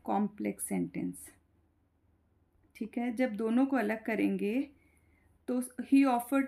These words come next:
to compensate us for our loss", ये तो मेन क्लॉज है, ये कंप्लीट सेंस बता रहा है, लेकिन "when he realized his mistake", ये कंप्लीट सेंस नहीं बता रहा है।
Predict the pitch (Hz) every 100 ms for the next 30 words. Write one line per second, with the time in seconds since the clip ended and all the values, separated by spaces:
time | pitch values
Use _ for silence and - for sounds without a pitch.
0 | 285 269 240 220 240 240 262 254 247 -
1 | 226 226 220 233 233 220 226 277 262 254
2 | 269 277 277 - 262 254 254 254 202 196
3 | 214 220 208 226 247 254 247 233 247 240
4 | 220 190 - - - - 240 254 285 262
5 | 240 262 285 294 277 269 240 247 247 254
6 | 233 226 - 247 240 247 233 214 202 208
7 | 214 - 220 262 262 247 269 262 202 -
8 | - 175 175